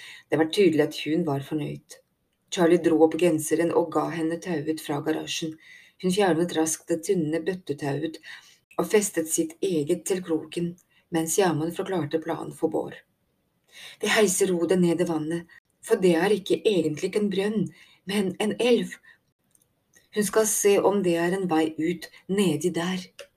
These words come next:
Ode bandt den andre enden av tauet rundt livet og klatret opp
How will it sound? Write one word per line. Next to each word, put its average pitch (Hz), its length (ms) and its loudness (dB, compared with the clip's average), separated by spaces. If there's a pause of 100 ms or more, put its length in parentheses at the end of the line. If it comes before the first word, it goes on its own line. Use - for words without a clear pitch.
(1600)
Ode 208 300 -4 (100)
bandt 180 460 -8
den 202 160 -10 (100)
andre 180 320 -6
enden 170 320 -6
av 175 120 -12
tauet 165 440 -8
rundt 160 240 -10
livet 160 400 -8 (320)
og - 80 -20
klatret 190 400 -4
opp 151 220 -8